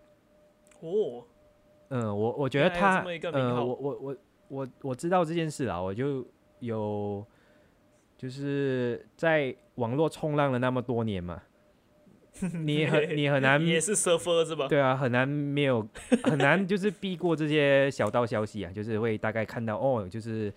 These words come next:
Speaker 2: 哦，James Wan 什么什么的，然后很多，
Speaker 1: 嗯。
Speaker 2: 我知道他粉丝挺多的啦，大家都觉得他
Speaker 1: 嗯。
Speaker 2: 恐怖片真的是拍得很，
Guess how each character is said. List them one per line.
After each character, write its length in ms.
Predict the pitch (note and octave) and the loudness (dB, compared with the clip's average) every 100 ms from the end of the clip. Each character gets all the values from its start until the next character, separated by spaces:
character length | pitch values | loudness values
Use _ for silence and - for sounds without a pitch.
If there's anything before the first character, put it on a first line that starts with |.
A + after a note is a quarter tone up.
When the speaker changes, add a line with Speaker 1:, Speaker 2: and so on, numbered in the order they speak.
| - _ | -14 _
Speaker 2:
哦， 180 | C#3 A2+ | -4 -4
James 220 | B2+ A#2+ | -4 -2
Wan 280 | B2 A2 F#2 | -2 -2 -6
什 80 | F#2+ | -10
么 80 | |
什 120 | F#2+ F2+ | -10 -10
么 160 | F2 | -10
的， 120 | D#2 - _ _ _ | -12 -16 _ _ _
然 120 | G2+ | -4
后 140 | G#2+ A2+ | -2 -2
很 160 | A#2+ | -2
多， 360 | G2+ A2+ A2 A2 | 0 2 4 2
Speaker 1:
嗯。 80 | A2 - _ - | -2 -10 _ -4
Speaker 2:
我 160 | C#3+ | -4
知 160 | C3 D#3 | -2 0
道 140 | F#3+ | 0
他 160 | F#3+ F#3+ | 0 -2
粉 180 | - F#2+ | -4 -6
丝 140 | C3 | -6
挺 220 | B2 F2+ | -8 -10
多 200 | E2 F#2+ | -6 -4
的 120 | F2 | -4
啦， 120 | C#2+ A#2 | -8 -8
大 80 | E3+ | -2
家 100 | D#3+ | -2
都 140 | D#3+ | -2
觉 140 | D3 A2 | -2 -2
得 100 | G#2+ | -2
他 460 | C3 A#2 A2+ A2 B2+ | -2 -2 -2 -2 -6
Speaker 1:
嗯。 80 | C3 _ _ _ | -12 _ _ _
Speaker 2:
恐 180 | - B2 | -10 -4
怖 140 | A#2+ C3+ | -4 -2
片 260 | E3 B2 | -2 -2
真 140 | A#2+ B2+ | -2 -2
的 160 | A#2 | -2
是 240 | A2+ A#2+ A2+ | -4 -4 -4
拍 240 | - A#2 | -2 -2
得 140 | A2 | -2
很， 200 | G2 F2+ | -4 -8